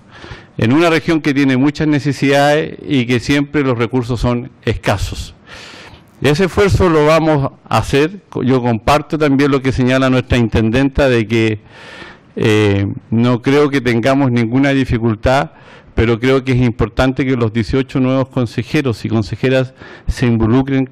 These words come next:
con el trabajo que realizan nuestros bomberos y bomberas en nuestra región, en cada una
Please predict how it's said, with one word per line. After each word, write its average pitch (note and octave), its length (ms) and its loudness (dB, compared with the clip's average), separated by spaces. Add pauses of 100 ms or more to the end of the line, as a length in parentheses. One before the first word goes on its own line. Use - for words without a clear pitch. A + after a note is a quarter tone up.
con C3 400 -2
el A#2+ 200 -4
trabajo A#2 540 0
que A2+ 120 -4
realizan A2+ 580 -2
nuestros A2+ 400 -2
bomberos G#2+ 640 0
y C3+ 40 -2
bomberas A#2+ 580 0
en B2 240 -2
nuestra B2 440 -2
región, B2+ 380 -2
en A#2 100 0
cada B2 320 0
una A#2 320 0